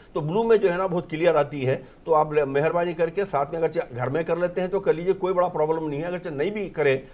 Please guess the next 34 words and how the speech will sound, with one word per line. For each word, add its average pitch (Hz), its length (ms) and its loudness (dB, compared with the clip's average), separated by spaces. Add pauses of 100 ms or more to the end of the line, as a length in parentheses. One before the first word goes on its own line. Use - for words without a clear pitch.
(140)
आपको 143 220 2
डाउट 151 300 4
है, 120 100 2
तो 170 120 -2
आप 170 140 -2
इन्विजिलेटर 156 420 -4
के 160 100 -4
सामने 151 280 -2
अगर 147 140 -2
करना 131 320 -4
है 131 140 -6 (180)
तो - 60 -6
छोटा 208 340 2
सा 190 120 0
पैड 160 280 4
ले 151 80 8
लीजिए, 143 400 -4 (180)
ink 151 180 -4
pad, 143 220 4 (280)
वो 151 100 4
भी 180 120 4
अपने 160 200 2
साथ 143 280 0
में 156 100 0
रख 131 160 -2
लीजिए। 127 340 -4 (360)
दो, 170 220 2
अ, 147 300 2 (140)
passport 175 340 -2
size, 175 240 -4
अ, 156 140 4 (280)
फोटो 160 320 0
रख 160 140 -2
लीजिए 156 420 -6